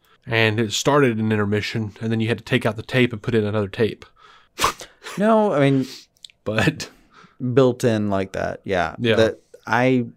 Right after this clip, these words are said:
Speaker 2: went to an actual theater to watch Gone with the Wind at some point.
Speaker 1: Okay.
Speaker 2: And there was an intermission. But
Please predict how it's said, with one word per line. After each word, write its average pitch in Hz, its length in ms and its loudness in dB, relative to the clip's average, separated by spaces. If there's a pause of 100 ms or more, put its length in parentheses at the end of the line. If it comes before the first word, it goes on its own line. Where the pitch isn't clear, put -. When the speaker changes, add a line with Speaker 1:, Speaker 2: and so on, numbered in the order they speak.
(140)
Speaker 2:
went 160 220 -2
to 160 120 -4
an 127 100 0
actual 127 360 -2
theater 98 580 2
to 107 220 -8
watch 95 460 0
Gone 92 200 -2
with 90 80 -4
the 92 60 -4
Wind 87 260 -8
at 87 100 -16
some 95 160 -14
point. 87 360 -16 (220)
Speaker 1:
Okay. 127 280 0 (280)
Speaker 2:
And 92 560 -6 (260)
there 120 200 6
was 151 240 0
an 151 160 -2
intermission. 131 640 -6 (180)
But 151 420 -2